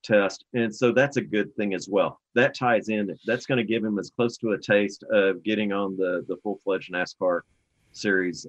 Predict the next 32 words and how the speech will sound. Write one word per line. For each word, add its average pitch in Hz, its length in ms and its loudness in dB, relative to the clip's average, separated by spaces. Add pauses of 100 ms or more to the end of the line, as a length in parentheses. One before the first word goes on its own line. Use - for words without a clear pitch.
as 92 320 2
he 98 100 -2
can 85 200 -8
get 90 240 -2
right 85 380 -2
now. 85 280 -4 (640)
That 117 220 6
is 95 180 0
it. 101 320 4
It's 120 240 0
big. 120 440 2 (220)
Uh, 95 320 4 (300)
him 127 380 0
fitting 117 240 4
into 107 340 0
nascar, 107 560 2 (220)
I 95 100 -2
think 110 180 -6
he's 107 180 -10
gonna 110 140 0
be 98 120 0
a 90 40 0
good 107 320 -2 (120)
fit 110 180 0 (140)
for 101 140 0
the 87 100 -8
community 107 520 -2
and 92 80 -6
the 76 140 -10
culture 104 340 -4
of 92 80 -8
nascar. 95 640 -4